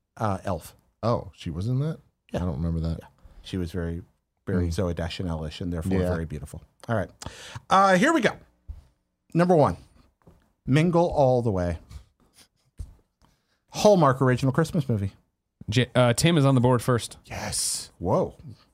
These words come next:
Speaker 1: Really?
Speaker 3: Yeah.
Speaker 1: Wow. Number two, Road to Christmas. Hallmark original Christmas movie.
Speaker 3: Tim is out to a two nothing lead.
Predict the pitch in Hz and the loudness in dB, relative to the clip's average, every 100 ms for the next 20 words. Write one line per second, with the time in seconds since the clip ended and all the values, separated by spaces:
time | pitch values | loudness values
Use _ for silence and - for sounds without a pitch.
0 | _ 90 - 262 339 - 123 160 - - | _ -6 -2 -2 -4 -2 -2 -2 -4 -20
1 | - - - - - _ _ _ _ - | -16 -16 -16 -20 -20 _ _ _ _ 0
2 | 143 156 233 269 175 156 208 294 262 - | 2 4 4 6 6 8 8 6 4 4
3 | 285 302 247 226 - - _ _ _ _ | 4 4 4 2 0 -10 _ _ _ _
4 | _ _ _ _ _ _ _ _ _ _ | _ _ _ _ _ _ _ _ _ _
5 | _ _ _ _ _ _ 185 160 135 127 | _ _ _ _ _ _ 4 6 6 4
6 | 117 113 135 131 135 - 104 107 - - | 0 -2 -2 -2 -4 -4 -6 -6 -8 -16
7 | - - 190 147 113 - - - 139 147 | -2 2 4 4 2 -2 -8 0 2 2
8 | 127 139 127 - 143 127 131 123 120 117 | 2 2 2 4 4 4 4 4 4 0